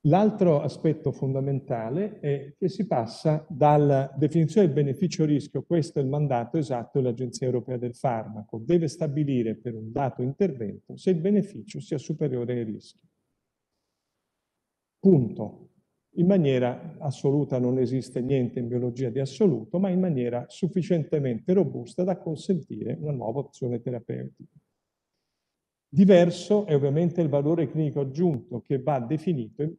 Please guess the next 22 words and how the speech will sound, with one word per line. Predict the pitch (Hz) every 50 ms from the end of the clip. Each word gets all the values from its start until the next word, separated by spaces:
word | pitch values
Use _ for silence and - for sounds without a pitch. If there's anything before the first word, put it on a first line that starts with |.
| _
con, | _ - 131 120 120 127 - _ _ _ _ _
eh, | - 143 135 127 123 123 123 127 127 - _ _ _ _ _ _
un'evidenza, | _ 175 151 147 151 147 156 143 139 131 117 113 107 - - - 147 135 143 147 - - -
un | 190 139 139
evidence | 156 170 160 156 131 139 131 120 -
standard | - - 143 123 113 107 110 113 113 131 143 143 - - - _
molto | - 143 151 151 135 123 113 - 127
più | 123 - 127
complesso, | - - 165 151 - - 127 107 101 - - - 131
molto | 120 123 123 110 - 127
più | 113 - 135
articolato | 131 - - 190 175 196 180 139 107 110 113 - -
e | 180 175
che | - - 185
viene | 147 131 135 143 151
sempre | 139 - - 143 127 - 135 127
più | - 135
richiesto | 123 123 113 - - 117 117 117 117 - - - 151 - _ _ _ _ _ _ _ _ _ _
e | - 139 127
che, | - - 143 -
come | - 202 190 170 147 139 139
vedremo, | 180 190 170 143 123 107 104 104 113 139 - -